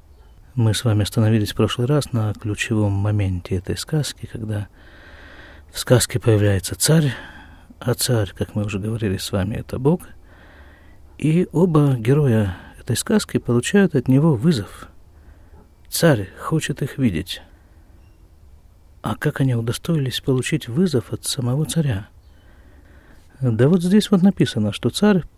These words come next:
пролистывал ревизские сказки, то есть списки переписи населения той губернии, где проживали оба наши персонажа,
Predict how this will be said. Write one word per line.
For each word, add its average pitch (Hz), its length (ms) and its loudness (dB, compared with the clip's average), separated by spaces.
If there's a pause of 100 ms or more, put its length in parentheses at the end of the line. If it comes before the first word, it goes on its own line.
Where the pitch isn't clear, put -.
пролистывал 120 840 2
ревизские 120 760 -2
сказки, - 640 -2 (920)
то 104 140 -2
есть 92 140 -6
списки - 600 -8
переписи 113 540 -2
населения 147 720 0 (200)
той 117 160 -2
губернии, 110 680 -4 (540)
где 107 260 -2
проживали 104 800 -2 (120)
оба 113 240 -6
наши 110 680 -6
персонажа, 165 520 0